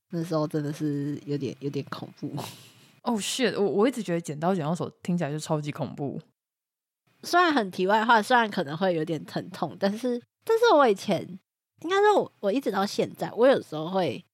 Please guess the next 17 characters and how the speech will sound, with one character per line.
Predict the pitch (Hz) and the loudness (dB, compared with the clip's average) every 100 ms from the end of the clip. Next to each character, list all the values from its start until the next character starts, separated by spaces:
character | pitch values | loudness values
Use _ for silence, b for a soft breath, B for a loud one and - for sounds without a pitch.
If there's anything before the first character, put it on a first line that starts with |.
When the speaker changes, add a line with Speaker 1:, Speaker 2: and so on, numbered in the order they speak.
| _ _ - | _ _ -8
Speaker 1:
可 | - | -6
能 | 170 143 | -4 -2
maybe | 180 170 160 | -2 -2 -4
看 | 180 | -4
到 | 160 | -4
一 | |
个 | 95 - | -6 -10
东 | 139 160 | -10 -10
西， | - - - _ _ _ _ | -12 -12 -14 _ _ _ _
然 | 180 | -4
后 | 208 | 2
我 | 226 | 2
就 | 185 185 | 2 0
会 | 180 | 0
想 | 175 165 | 0 -6
象 | 156 160 156 | -4 -4 -4
它， | 160 147 | -4 -4